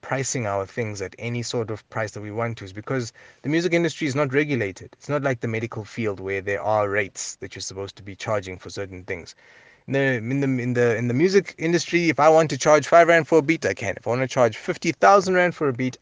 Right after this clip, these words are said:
I can. So in that way, although it's a good thing because now I can get paid a lot more than,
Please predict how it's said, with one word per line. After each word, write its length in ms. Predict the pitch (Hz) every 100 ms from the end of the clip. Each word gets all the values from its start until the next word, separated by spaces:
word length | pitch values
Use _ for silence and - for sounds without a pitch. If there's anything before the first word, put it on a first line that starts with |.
| _
I 120 | 98
can. 280 | 92 - 76 - _ _ - - _
So 180 | - 151
in 140 | 143
that 200 | 143 -
way, 280 | 151 147 143
although 360 | 143 139 180 190
it's 160 | 156
a 60 | 143
good 240 | 120 190
thing 280 | - 120 131
because 280 | 120 120 101
now 380 | 113 110 107 - 110
I 80 |
can 160 | 117 120
get 180 | 104 -
paid 240 | - 113
a 60 | 101
lot 240 | 113 185
more 400 | 160 143 135 147 - _ _ _ -
than, 760 | 107 107 104 104 101 98 80